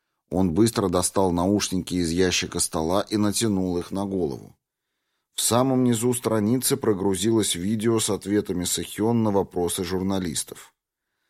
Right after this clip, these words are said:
Она сказала, что подслушала в участке информацию о первой жертве, поэтому Джон Хён снова просмотрел документы по следствию. Ему стало ужасно душно –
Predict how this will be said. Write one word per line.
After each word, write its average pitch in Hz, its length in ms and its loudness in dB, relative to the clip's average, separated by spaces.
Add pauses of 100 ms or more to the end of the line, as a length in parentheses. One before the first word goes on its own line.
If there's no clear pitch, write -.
(160)
Она 85 300 0
сказала, 110 580 2
что 87 200 -4
подслушала 113 760 -2
в 85 100 -2
участке 117 640 0
информацию 101 840 0
о 104 40 0
первой 101 420 0
жертве, 98 560 0 (500)
поэтому 90 500 4
Джон 92 320 2
Хён 120 300 2
снова 117 440 2
просмотрел 98 680 0
документы 92 580 -2
по 87 140 -4
следствию. - 680 -4 (1700)
Ему 98 340 0
стало 98 380 2
ужасно 98 600 0
душно – 90 580 -4